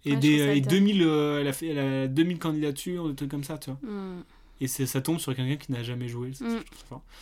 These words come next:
Speaker 1: Et, euh, la belle histoire, enfin, la belle his-, oui, c'est une belle histoire.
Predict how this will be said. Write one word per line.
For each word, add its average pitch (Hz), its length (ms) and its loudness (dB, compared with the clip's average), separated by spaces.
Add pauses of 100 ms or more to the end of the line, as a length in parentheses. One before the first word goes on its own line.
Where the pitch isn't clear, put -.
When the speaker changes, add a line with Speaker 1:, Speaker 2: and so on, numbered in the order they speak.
(180)
Speaker 1:
Et, 127 140 -2
euh, 123 100 -2
la 123 80 0
belle 139 140 2
histoire, 170 400 -2 (720)
enfin, 120 160 -16
la - 20 -12 (140)
belle 120 140 -8
his-, - 200 -20
oui, 131 160 -8
c'est - 140 -18
une 117 60 -14
belle 120 100 -16
histoire. 139 260 -18